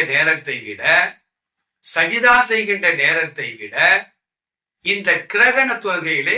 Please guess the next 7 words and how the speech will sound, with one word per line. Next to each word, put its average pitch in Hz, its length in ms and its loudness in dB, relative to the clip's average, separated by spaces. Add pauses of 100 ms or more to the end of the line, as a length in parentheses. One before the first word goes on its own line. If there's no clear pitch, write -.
அதிகமான 220 760 2 (100)
நேரம் 202 420 4
நிற்க 170 340 -8
வேண்டும், - 400 -16 (1400)
அதிகமான 233 720 4
நேரம் 202 420 4
ருக்கு 202 320 -8